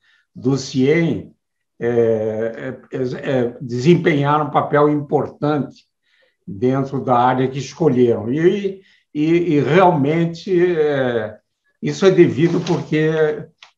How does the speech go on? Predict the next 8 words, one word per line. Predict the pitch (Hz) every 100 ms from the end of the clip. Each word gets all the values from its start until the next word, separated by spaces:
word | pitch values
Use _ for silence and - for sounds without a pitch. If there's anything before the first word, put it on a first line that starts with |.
| -
devido | 123 120 160 156
à | 143
pedagogia | 170 156 147 135 127 101 147 196 180
do | 110 117
cien, | 117 - 127 147 170 170 _ _ _ - _ _ -
os | 127 120
estudantes, | 151 - 160 131 151 165 170 175 165 -
é, | 170 151 147 143